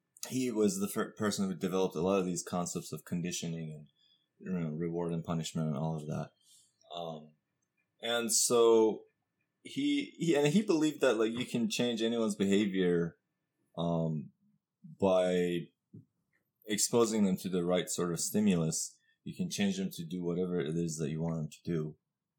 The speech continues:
Um, and so he imagined this society where everyone is just, uh, raised from childhood to be happy and, um, and peaceful and whatever. And,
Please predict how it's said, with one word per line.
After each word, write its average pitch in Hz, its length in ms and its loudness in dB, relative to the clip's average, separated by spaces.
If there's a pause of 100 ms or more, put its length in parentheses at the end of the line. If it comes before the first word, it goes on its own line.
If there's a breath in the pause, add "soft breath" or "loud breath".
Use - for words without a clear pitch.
(160)
Um, 76 480 -6 (260)
and 78 560 -6 (320)
so 82 480 0
he 95 420 0
imagined 95 540 4
this 85 160 -2
society 90 500 2
where 82 220 2
everyone 90 380 -2
is 80 180 -8
just, - 380 -4 (520 soft breath)
uh, 76 280 -6 (440)
raised 104 540 2
from 87 320 -4
childhood 87 600 0
to 82 140 -8
be 80 280 -6
happy 87 420 -2
and, 78 280 -2 (540)
um, 73 460 -8 (380)
and 76 680 -10
peaceful 87 440 -6
and 76 100 -4
whatever. 73 400 -8
And, 80 320 -8